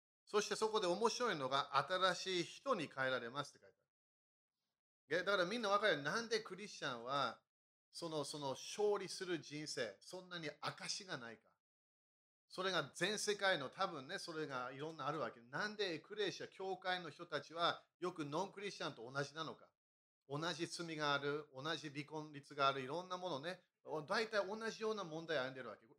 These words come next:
なんで？油注ぎ受けないから。その、その、主が与えたいパワーを、それが当たり前あると聞いてないから、それはそこが別なわけ。私も十六歳の時に、これがあるって教えられたわけ。違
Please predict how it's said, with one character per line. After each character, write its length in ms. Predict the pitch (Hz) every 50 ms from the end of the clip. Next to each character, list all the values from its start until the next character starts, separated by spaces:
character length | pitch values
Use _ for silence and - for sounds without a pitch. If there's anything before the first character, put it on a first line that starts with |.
| 147
な 140 | 147 170 185
ん 60 | 180
で？ 180 | 190 214 226 220 - _ _ _ _ -
油 320 | 147 185 190 233 226 226
注 140 | 220 - 233 - - 247
ぎ 60 | 165
受 100 | 139 -
け 80 | 143 139
な 100 | 143 139
い 40 |
か 80 | - 208
ら。 60 | 95 - _ _ _ _ _ _ _ _ _ _ _ _ _ _ _ _ _ _ _ _ _ _ _ _ _ _ _ _ _ _ _ -
そ 160 | - - 185
の、 100 | 175 165
そ 140 | 160 - 175
の、 200 | 170 151 143 139 156 147
主 380 | - - - - - 240 247
が 260 | 208 190 160 - 139
与 300 | 135 131 - 185 196 208
え 60 | 208 202
た 180 | - 196 190
い 80 | 170 151 - - -
パ 100 | 214 220
ワ 320 | 208 196 160 135 123 117
ー 0 |
を、 180 | 123 156 165 135
そ 140 | - -
れ 80 | 170 170
が 140 | 165 156 -
当 80 | 165 -
た 100 | 226 220
り 60 | 180
前 100 | 147 127 - -
あ 140 | 180 233
る 100 | 254 247
と 120 | - 156 - - - - _ _ -
聞 60 | 190
い 40 | 180
て 80 | 170 175
な 140 | 170 160 131
い 40 |
か 120 | - - 120
ら、 60 | 127
そ 100 | - -
れ 60 | 160 165
は 160 | 160 151 135
そ 120 | - -
こ 140 | - - 160
が 160 | 160 151 156
別 260 | 131 - 135 131 - -
な 80 | 127
わ 40 | 113
け。 60 | 110
私 260 | 131 143 185 175 - 170
も 100 | 156 131
十 200 | - - 202 202
六 120 | 202 196
歳 140 | - 196 180
の 60 | 156
時 160 | 143 127 123 131 139
に、 160 | 170 185 180 - _ _ _ _ _ -
こ 60 | 220
れ 120 | 220 214
が 180 | 202 202 196 -
あ 100 | 220 254
る 100 | 262 262
っ 20 | 208
て 100 | - 160
教 80 | 143 139 - - 156
え 20 |
ら 60 | 143
れ 60 | 123 -
た 80 | 107
わ 40 | 92 -
け。 1000 | _ _ _ _ _ _ _ _ _ _ _ _ _ _ _ - - - 214
違 40 | 220